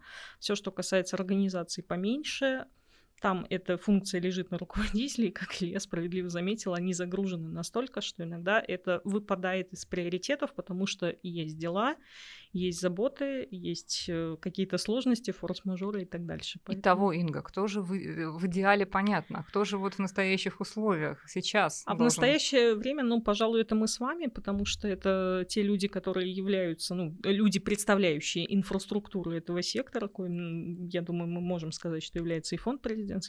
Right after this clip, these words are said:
Speaker 1: грантов, и ресурсные центры, и в регионах, и все, кто в Москве находится, включая вас, Благосферу, включая нас. А,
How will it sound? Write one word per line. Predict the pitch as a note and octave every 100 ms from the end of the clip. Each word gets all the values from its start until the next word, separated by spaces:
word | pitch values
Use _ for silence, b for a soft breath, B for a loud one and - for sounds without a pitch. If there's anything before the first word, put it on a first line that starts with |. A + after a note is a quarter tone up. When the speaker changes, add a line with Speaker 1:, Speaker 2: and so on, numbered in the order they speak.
| F3+ F3+
Speaker 1:
грантов, | F#3+ F#3 - F3 - - -
и | - E3+ E3 D#3 - B B B -
ресурсные | F#3 - F#3+ - E3+
центры, | E3+ A3+ - G#3
и | F#3
в |
регионах, | F#3 E3+ F3+ G#3 A#3+ -
и | F#3+
все, | -
кто | E3+ -
в | E3
Москве | E3 - G#3
находится, | A#3+ G3+ F#3+ F3+ -
включая | - E3+ - D#3+ D#3
вас, | D#3 F3+ A3+
Благосферу, | G#3 F#3+ F#3+ - F#3 F3+
включая | - E3 F#3+ F3+
нас. | E3+ F#3+ A#3 - B B B B F3
А, | F3+ F3+